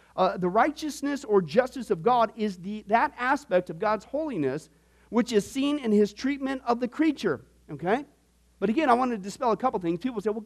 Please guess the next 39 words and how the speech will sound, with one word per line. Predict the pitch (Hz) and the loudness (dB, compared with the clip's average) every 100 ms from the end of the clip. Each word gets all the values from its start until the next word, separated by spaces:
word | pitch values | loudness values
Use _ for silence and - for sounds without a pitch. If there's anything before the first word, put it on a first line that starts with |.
| - | -14
wait | 247 269 392 359 | -18 -12 -10 -10
a | |
second. | - - - - - _ _ _ _ _ _ - | -12 -14 -16 -18 -20 _ _ _ _ _ _ -8
God | 196 294 339 233 | -2 -2 -2 -4
punishing | 269 302 - 311 285 | -4 -4 -2 -2 -2
somebody | 277 277 262 277 | -4 -6 -6 -8
for," | 254 262 | -10 -8
I | - | -6
could | 392 233 | -6 -6
see | - 254 | -8 -8
somebody, | 240 226 202 185 180 175 - - - | -4 -2 0 2 2 0 -4 -10 -4
again, | 185 233 | -2 0
we | 208 | -2
saw | 233 220 | -2 -4
before, | 180 208 175 - - | -2 2 2 0 -6
we | 233 | -6
played | 214 247 | -2 0
that | 220 - | 0 -2
categorizations, | 208 202 170 165 160 175 175 147 135 - - | -4 -2 2 2 2 -2 -2 -4 -8 -10 -8
uh, | 147 131 - | -4 -4 -6
uh, | 143 131 | -8 -6
game, | 151 151 135 | -6 -6 -4
don't | 160 110 | -6 -8
we? | 104 _ 147 | -18 _ -6
Lord | 151 | -4
willing, | 156 143 | -4 -6
we'll | |
talk | 135 165 151 | -6 -6 -4
a | |
little | 160 170 | -2 -2
bit | 151 | 0
about | 143 139 | -2 -2
that | 139 | -4
on | 131 | -8
Sunday, | 127 220 202 127 90 - _ _ _ - | -10 -10 -8 -8 -10 -18 _ _ _ -10
okay? | 131 131 127 165 _ _ - | -6 -2 -2 -4 _ _ -10
Well, | - 175 | 0 4
you | 190 | 6
know, | 143 | 4